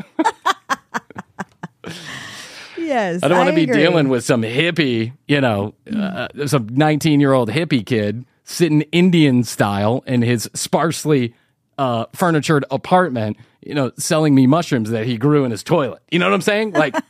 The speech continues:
Speaker 1: <laughs> I'd rather go to the pharmacy. See, I'd rather go to C V S and deal with my pharmacist
Speaker 2: Mm-hmm.
Speaker 1: and say, "I really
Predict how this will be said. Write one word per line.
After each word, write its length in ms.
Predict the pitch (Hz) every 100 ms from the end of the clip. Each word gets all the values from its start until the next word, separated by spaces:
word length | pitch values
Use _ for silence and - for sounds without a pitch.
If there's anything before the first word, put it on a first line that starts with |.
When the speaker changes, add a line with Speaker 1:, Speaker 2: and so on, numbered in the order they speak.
| -
Speaker 1:
<laughs> 300 | - - - -
I'd 100 | 190
rather 200 | 220 202
go 120 | 185
to 80 | 170
the 80 | 139
pharmacy. 520 | - 220 220 156 135
See, 240 | 113 180 160
I'd 100 | 170
rather 160 | 190
go 80 | 143
to 80 | 120
C 200 | - 156
V 160 | 127
S 320 | 196 156 107 - _ - _ -
and 160 | 139 120
deal 240 | 156 165
with 160 | 139 120
my 140 | 113
pharmacist 680 | - 202 185 101 - - -
Speaker 2:
Mm-hmm. 300 | 190 180 170
Speaker 1:
and 220 | 160 117
say, 300 | - 147 120 -
"I 80 | 139
really 460 | 139 175 185 131